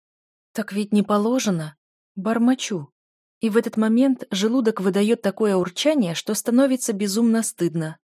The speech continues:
Да я готова сквозь землю провалиться. «Садись и поешь»,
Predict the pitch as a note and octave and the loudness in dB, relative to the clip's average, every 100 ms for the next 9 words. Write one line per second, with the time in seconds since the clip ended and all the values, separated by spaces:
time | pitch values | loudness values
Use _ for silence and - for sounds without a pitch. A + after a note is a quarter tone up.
0 | - F#3+ G#3+ G3+ A3 A3+ G#3 - A3 A#3 | -4 2 2 2 2 0 0 -2 0 0
1 | G3+ F3 D#3+ E3 D#3 E3 D#3+ - - D#3+ | 2 2 0 -4 -4 -2 -4 -6 -10 -12
2 | _ _ _ _ _ _ _ - G3+ F#3 | _ _ _ _ _ _ _ -4 -2 0
3 | A#3 - A#3+ G#3 F3 D3+ - | -2 -2 0 0 0 -2 -6